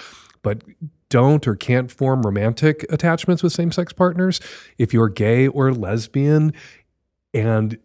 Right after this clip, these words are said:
you can form a romantic attachment and a sexual attachment with someone, and you've been burned a few times by people who are like, "I'm just in it for the sex," and you kind of fell in love with them, that can make you a little fun shy, right? And that may be her experience, and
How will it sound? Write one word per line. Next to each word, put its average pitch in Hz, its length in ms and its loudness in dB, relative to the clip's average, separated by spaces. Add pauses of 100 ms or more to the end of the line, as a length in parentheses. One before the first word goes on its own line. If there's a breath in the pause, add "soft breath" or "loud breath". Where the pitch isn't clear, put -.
(180)
you 113 180 4
can 110 180 -4
form 104 260 0
a 92 40 -2
romantic 127 720 0
attachment 139 560 0
and 123 280 2
a 131 40 0
sexual 131 400 -2
attachment 127 500 -4
with 127 160 0
someone, 131 380 2
and 127 100 2
you've 123 120 0
been 127 160 0
burned 117 300 0
a 127 40 0
few 127 160 0
times 127 320 -4
by 127 160 -2
people 120 320 -4
who 123 60 0
are 123 80 0
like, 123 180 -2
"I'm 120 100 0
just 113 280 -2
in 120 100 0
it 123 100 -8
for 123 100 -4
the 120 120 -6
sex," 123 320 0 (380 loud breath)
and 113 180 -6
you 117 200 2
kind 127 260 0
of 127 80 -2
fell 123 220 0
in 123 60 -2
love 123 160 -2
with 139 80 -4
them, 151 120 0
that 170 160 -2
can 196 160 -2
make 190 260 -2
you 190 360 0 (500 loud breath)
a 156 80 -2
little 165 300 0
fun 127 380 -2
shy, 80 520 -12 (300)
right? 165 460 0
And 120 440 -2 (560)
that 131 400 0
may 147 200 2
be 131 260 2
her 120 300 -2
experience, 95 1040 -8
and 98 340 -4